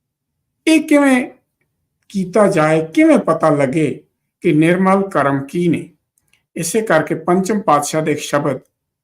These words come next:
ਇਸ ਤੋਂ ਪਹਿਲਾਂ ਹੀ ਚੱਲ ਰਿਹਾ ਸੀ, "ਕੌਣ ਸੰਜੋਗ ਮਿਲੋਂ ਪ੍ਰਭ ਆਪਣੇ, ਪਲ ਪਲ ਨਿਮਖ ਸਦਾ ਹਰ ਜਪਨੇ, ਚਰਨ ਕਮਲ ਪ੍ਰਭ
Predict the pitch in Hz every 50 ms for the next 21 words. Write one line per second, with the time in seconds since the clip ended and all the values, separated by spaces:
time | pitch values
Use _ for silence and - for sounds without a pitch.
0 | _ _ _ _ _ _ _ _ _ _ _ _ _ _ _ _ _ _ _ _
1 | _ _ - 156 - - - 151 - 190 190 190 185 175 156 143 135 147 151 135
2 | 131 - - - _ - 160 147 139 135 143 151 165 165 156 - - 131 110 -
3 | - - _ _ _ _ _ _ _ _ _ _ _ _ _ _ _ _ _ _
4 | _ _ _ _ _ _ _ _ _ _ _ _ _ _ _ _ _ _ _ -
5 | 175 170 180 196 220 233 226 226 226 208 - - - 170 147 139 135 135 139 151
6 | 165 175 175 185 175 151 143 135 135 127 135 147 170 175 175 170 170 147 131 127
7 | - - - - 123 - - - 147 156 151 127 98 85 - - _ _ _ _
8 | _ _ _ _ _ _ _ _ _ _ _ _ _ _ _ _ _ _ _ _
9 | _ _ _ _ _ _ _ _ _ _ _ _ _ - 175 185 190 202 202 196
10 | - - 196 190 196 196 190 175 151 139 143 151 156 160 160 - - - - -
11 | 151 147 165 180 - - - - - 135 131 135 127 - - 123 - - 151 156
12 | 160 156 127 104 - - _ _ _ _ _ _ _ _ _ _ _ _ _ _
13 | _ _ _ _ _ _ _ - - 180 175 185 202 220 220 214 208 - - 160
14 | 147 151 165 170 175 170 170 160 143 135 135